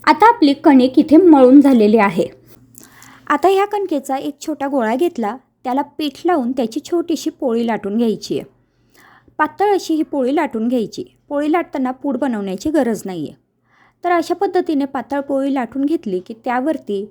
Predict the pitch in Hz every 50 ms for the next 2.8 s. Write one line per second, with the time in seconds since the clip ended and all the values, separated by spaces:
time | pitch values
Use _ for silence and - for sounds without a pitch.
0 | _ - 254 220 226 247 330 330 339 339 302 311 277 247 214 - 170 180 208 -
1 | 262 254 262 302 269 247 247 - 277 277 359 359 330 311 285 262 254 262 262 -
2 | 240 233 - - 233 254 262 277 320 302 262 220 - 180 185